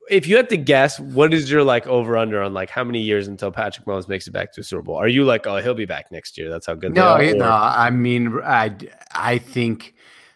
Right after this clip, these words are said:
Speaker 2: there's a reason when Vegas sets the odds, the Chiefs are plus five fifty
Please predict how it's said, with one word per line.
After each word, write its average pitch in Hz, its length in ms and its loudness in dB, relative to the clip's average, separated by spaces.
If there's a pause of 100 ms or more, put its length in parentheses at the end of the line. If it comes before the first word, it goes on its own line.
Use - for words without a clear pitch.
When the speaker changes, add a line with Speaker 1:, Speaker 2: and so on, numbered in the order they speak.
Speaker 2:
there's 151 180 0
a 220 80 6
reason 127 560 0
when 110 160 -4
Vegas 101 420 -6
sets - 400 -8
the 95 300 -14
odds, 92 480 -6
the 101 180 -12
Chiefs - 340 -12
are 90 120 -8
plus - 400 -4
five 92 360 -2
fifty - 720 -10